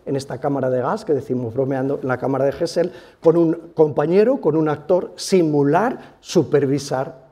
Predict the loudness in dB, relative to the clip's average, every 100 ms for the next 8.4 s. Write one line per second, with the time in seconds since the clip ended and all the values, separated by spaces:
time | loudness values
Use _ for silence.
0 | -6 -6 -4 -4 -2 -4 -6 -14 -20 _
1 | -12 -10 -4 -2 0 0 0 -4 -12 -4
2 | -2 -2 -2 -2 -2 0 -2 -2 -8 -14
3 | -10 -10 -6 -4 -4 -6 -4 -4 -2 -2
4 | 0 -2 -6 -8 -4 -4 -6 -12 -20 -8
5 | -6 -4 -6 -4 -6 -8 -6 -4 -2 -2
6 | -2 -2 -2 -4 -4 -4 -8 -6 -6 -6
7 | -14 -8 -4 0 0 2 0 -2 -2 -2
8 | 0 0 -2